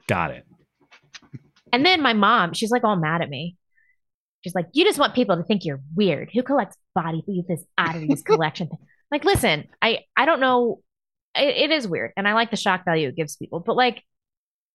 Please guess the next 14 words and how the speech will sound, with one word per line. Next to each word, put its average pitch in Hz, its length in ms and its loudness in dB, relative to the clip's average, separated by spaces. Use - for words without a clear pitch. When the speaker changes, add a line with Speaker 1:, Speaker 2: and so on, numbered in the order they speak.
Speaker 2:
it's 277 200 -2
a, 269 500 4
it's, - 300 -4
it's - 200 -8
super 240 420 0
cool 294 260 0
from, 190 120 -8
like, 202 180 -2
an 185 180 -6
anatomical 190 640 -4
standpoint. 175 680 -4
This 165 120 -6
is 165 140 -4
the, 165 140 -4